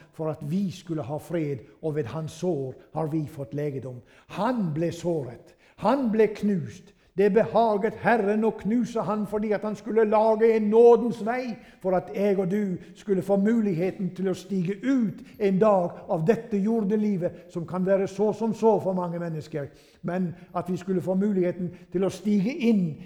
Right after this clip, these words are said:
i det himmelske, der hvor Jesus er i all sin herlighet. Men så er det slik.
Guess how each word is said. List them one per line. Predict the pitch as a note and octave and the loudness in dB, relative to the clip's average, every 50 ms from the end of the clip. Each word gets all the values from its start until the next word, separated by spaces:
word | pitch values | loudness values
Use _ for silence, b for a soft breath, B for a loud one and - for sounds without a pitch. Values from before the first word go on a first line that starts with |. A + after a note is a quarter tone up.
| B B | B B
i | - F#3+ F#3+ | -4 0 2
det | F3 G3+ F#3+ G3+ | 4 4 4 6
himmelske, | - G#3+ B3 A#3 G3+ G3 F#3+ F3+ D#3 - - - - D#3+ D3+ D3 B B B B | 4 4 4 4 4 4 4 2 0 -2 -6 -10 -8 -6 -8 -8 B B B B
der | E3 F#3+ F3+ F3 E3+ | 0 0 0 0 0
hvor | E3+ F3+ F3 | -2 -4 -4
Jesus | C3+ D3 G3 G#3 F3 A#2+ G2+ - - D#3 D3+ C3 - | -4 -2 -2 -4 -4 -6 -8 -12 -14 -14 -14 -14 -12
er | A3+ F3+ D#3+ D#3 C#3+ C3+ C3 - B B B D3 B | -10 -8 -6 -6 -6 -8 -8 -12 B B B -16 B
i | D#3+ E3+ G3+ | -8 -6 -4
all | - D#3 D#3 D3+ C#3+ | -2 -2 -2 -2 -2
sin | - - - C#3+ C#3+ C3 F#2+ F#2 | -4 -6 -8 -8 -8 -8 -8 -8
herlighet. | C#3 C3+ C3 B2+ B2 - A#2 C3 D3+ - _ _ _ _ _ _ _ _ _ _ _ _ _ _ _ _ _ _ _ _ _ _ _ _ G1+ _ _ _ _ _ _ _ _ _ _ _ _ _ _ _ _ _ _ _ _ - | -8 -8 -8 -8 -10 -12 -12 -14 -16 -18 _ _ _ _ _ _ _ _ _ _ _ _ _ _ _ _ _ _ _ _ _ _ _ _ _ _ _ _ _ _ _ _ _ _ _ _ _ _ _ _ _ _ _ _ _ -10
Men | A3 A#3 B3 A3+ A#3 | -8 -6 -6 -6 -6
så | - A3+ G#3 | -4 -4 -2
er | G3+ E3+ | -2 -2
det | F3 - - | -4 -6 -8
slik. | C#3+ C#3 A#2 - - - - | -8 -10 -10 -12 -16 -20 -20